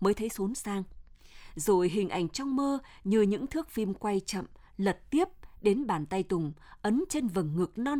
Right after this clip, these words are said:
trẻ ấm của cô gái lại hiện ra rõ mồn một. Lần đầu tiên chạm tay vào vòng ngực con gái, khi vớt người rắn thì ý nghĩ cứu người chết đuối, lấn át, đè bẹp rung động, không còn khoảnh khắc ham muốn. Đêm về,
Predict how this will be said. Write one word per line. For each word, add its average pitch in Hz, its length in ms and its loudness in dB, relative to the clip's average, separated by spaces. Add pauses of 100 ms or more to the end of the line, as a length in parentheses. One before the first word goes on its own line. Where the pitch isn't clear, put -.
trẻ 170 320 -4
ấm 202 280 -4
của 160 120 -4
cô 214 160 -2
gái 196 280 -4 (300)
lại 190 220 0
hiện 180 220 0
ra 185 320 -8
rõ - 280 -2
mồn 160 220 -2
một. 151 160 -6 (840)
Lần 190 200 2
đầu 165 140 0
tiên 262 320 -2
chạm - 260 -6 (100)
tay 226 280 0
vào 160 240 -2
vòng 156 260 -4
ngực 156 160 -6
con 247 160 -4
gái, 220 320 -4 (440)
khi 196 240 2
vớt 180 180 -2
người 156 140 -2
rắn 180 320 -6 (320)
thì 202 180 2
ý 233 140 0
nghĩ 285 240 2 (100)
cứu 247 160 0
người 233 200 2
chết - 240 -8
đuối, 233 260 0 (180)
lấn 233 280 2
át, - 360 -6
đè 185 220 0
bẹp 170 240 -6
rung 214 220 -4
động, 180 180 -2 (260)
không 208 220 0
còn 160 260 -2
khoảnh 160 260 -8
khắc - 260 -12
ham 175 180 -6
muốn. 175 220 -4 (720)
Đêm 208 280 4
về, 151 200 -4